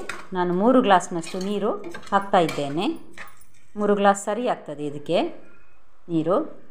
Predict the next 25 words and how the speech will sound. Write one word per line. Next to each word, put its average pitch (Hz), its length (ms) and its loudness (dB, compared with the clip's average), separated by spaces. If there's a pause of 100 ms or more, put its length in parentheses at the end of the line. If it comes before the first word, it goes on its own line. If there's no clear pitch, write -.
(2250)
ಕುಕ್ಕರ್ - 320 -2
ಬಿಸಿ 202 300 -2
ಇದೆ 175 180 0
ನೋಡಿ. 160 240 0
ಈಗ 202 340 0 (680)
ಒಳ್ಳೆ 185 280 2
ಬೇಗ 220 600 2
ಬಿಸಿ 202 300 0
ಆಗ್ತದೆ 151 380 -4
ಇದು. 180 500 -4 (240)
ನೀರು 175 220 0
ಸಹ 165 160 -4
ಬೇಗ 185 260 2
ಕುದೀತದೆ. 180 800 -4 (560)
ಯಾವುದೇ 202 380 4
ಬಣ್ಣ 185 280 4
ಬಳಸಲಿಲ್ಲ 170 560 0
ನೋಡಿ, 156 440 -2
ಒಳ್ಳೆ 175 300 2
ಕಲರ್ 185 360 2
ಬಂದಿದೆ 160 360 0
ಹಸಿರು. 160 600 -6 (680)
ರುಚಿಗೆ 220 320 2
ತಕ್ಕಷ್ಟು - 640 0
ಉಪ್ಪು. 202 480 0